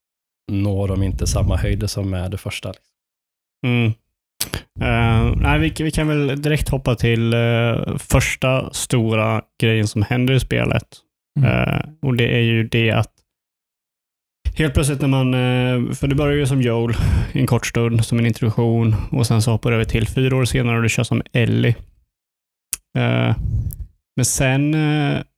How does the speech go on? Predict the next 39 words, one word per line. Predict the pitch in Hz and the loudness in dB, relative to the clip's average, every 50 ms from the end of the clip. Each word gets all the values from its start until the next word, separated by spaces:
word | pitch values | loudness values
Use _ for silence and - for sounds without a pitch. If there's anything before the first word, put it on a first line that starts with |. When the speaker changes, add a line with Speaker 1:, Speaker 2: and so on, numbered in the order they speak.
| _ _ _ _ _ _ _ _ - - - - - - | _ _ _ _ _ _ _ _ -10 -8 -8 -6 -4 -4
Speaker 2:
kör | - - - - 151 131 127 | -2 -2 -2 0 0 0 2
ju | 127 127 | 0 0
du | 123 123 123 117 117 113 113 117 - - | 0 0 0 2 2 0 0 0 -2 -4
som | 160 - - - - - 127 120 117 117 117 | -6 -6 -6 -4 -4 -2 0 0 2 2 0
en | - - - 123 117 | 0 0 0 0 0
annan | 117 131 127 127 139 156 | 0 0 2 2 0 0
kvinna | 147 - 196 165 127 117 | -2 -2 -2 0 0 0
däremellan. | 113 113 113 113 113 113 117 - - - 127 - _ _ _ _ - | 0 0 0 0 0 0 0 0 0 -2 -2 -4 _ _ _ _ 0
Speaker 3:
Mm. | 131 120 110 139 - _ _ - | 0 2 2 0 -2 _ _ -6
Speaker 2:
En | - 127 120 117 | -4 0 0 2
ny | 123 131 143 160 | 2 2 0 0
person | 156 - 170 120 123 120 117 | -2 -2 -2 -2 0 -2 -2
som | - 127 120 117 | 0 0 0 0
man | 117 113 113 | 0 2 2
inte | 117 117 110 123 | 2 2 0 0
har | 131 135 | 0 2
en | 135 | 2
aning | 123 120 117 | 2 2 2
om | 117 113 | 2 2
vem | 120 117 113 110 113 | 2 2 2 2 0
det | 113 | 0
här | 107 120 120 113 | 0 0 0 0
är | 107 117 123 139 151 160 160 | 0 0 0 0 2 2 0
eller | - 131 120 117 | 0 0 0 0
varför. | 117 120 123 120 113 - - 156 160 160 - _ _ _ _ _ _ _ _ _ _ _ _ _ _ - | 0 0 0 0 -2 -2 0 2 2 2 0 _ _ _ _ _ _ _ _ _ _ _ _ _ _ -4
Men | 139 139 | 0 0
jag | 143 139 | 0 0
kände | 135 - 143 127 120 | 0 0 0 2 2
hela | 110 117 113 113 110 | 2 2 2 0 0
tiden | - 110 | 0 0
att | 110 107 - _ _ - | 0 -2 -4 _ _ -6
fan, | - 104 98 - | -4 -4 -2 0
det | 107 | 2
här, | 107 107 98 - - - | 2 2 0 -2 -4 -2
det | 110 | 0
här | 110 110 120 | 2 2 2
är | - | 0
inte | 131 - - | -2 -2 -2
bra. | 135 - - | 0 0 -2